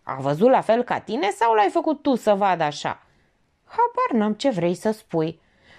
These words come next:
"Uite, fetițo, eu îmi cunosc firma și produsele. Tu ai imaginație,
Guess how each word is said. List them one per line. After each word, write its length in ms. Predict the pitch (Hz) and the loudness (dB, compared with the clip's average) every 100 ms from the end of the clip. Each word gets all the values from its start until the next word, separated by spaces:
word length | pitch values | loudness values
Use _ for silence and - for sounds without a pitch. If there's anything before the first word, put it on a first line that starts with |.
| - | -8
"Uite, 520 | - 254 285 254 220 220 | 2 4 4 2 0 0
fetițo, 540 | 180 160 113 - 87 | -2 -4 -8 -6 -4
eu 220 | 247 370 | 0 2
îmi 100 | 285 | 0
cunosc 360 | - 247 196 - | -2 0 0 -2
firma 320 | 254 262 208 | -2 0 -2
și 160 | 196 185 | -4 -4
produsele. 680 | - 185 151 127 - 104 | -2 -2 -2 -4 -4 -6
Tu 160 | - - 508 427 | -4 0 4 4
ai 140 | 370 302 | 4 2
imaginație, 840 | 269 208 165 147 302 339 - 262 | 0 -2 -2 -2 -2 -2 -2 -2